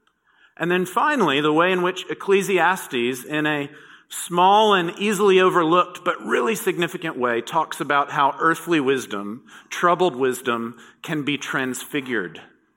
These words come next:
by God's grace, that it can be put to death and made alive, that it can be a beautiful gift that we can receive from God's kindness and his grace.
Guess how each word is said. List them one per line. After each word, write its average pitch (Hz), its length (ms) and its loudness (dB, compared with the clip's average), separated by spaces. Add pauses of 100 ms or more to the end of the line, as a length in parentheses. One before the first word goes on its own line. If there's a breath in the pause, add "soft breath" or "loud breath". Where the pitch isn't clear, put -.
by 107 160 -2
God's 107 320 -2
grace, 87 420 -8 (380)
that 113 100 -6
it 127 120 -6
can 135 140 -8
be 123 120 -4
put - 260 -8
to 151 100 -6
death 139 320 0
and 123 140 -6
made 123 160 0
alive, 104 720 -2 (340 loud breath)
that 135 120 -2
it 135 80 -10
can 143 160 -8
be 143 100 0
a 135 60 2
beautiful 147 520 -4
gift 123 540 -4
that 117 160 -4
we 131 120 -4
can 123 200 -10
receive 113 720 -6 (340 loud breath)
from 131 300 -4
God's 117 300 -2
kindness 120 520 -8
and 104 120 -8
his 101 120 -12
grace. 92 480 -6